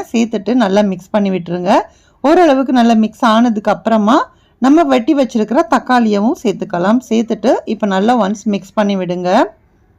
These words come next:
இப்ப இது வதங்குறதுக்காக நம்ம வந்து கொஞ்சமா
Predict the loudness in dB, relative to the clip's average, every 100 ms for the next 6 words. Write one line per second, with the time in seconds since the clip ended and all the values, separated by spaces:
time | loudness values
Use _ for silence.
0 | _ _ _ _ _ -2 2 2 4 2
1 | 4 4 2 0 0 0 2 2 2 2
2 | 2 0 0 -2 0 -2 0 0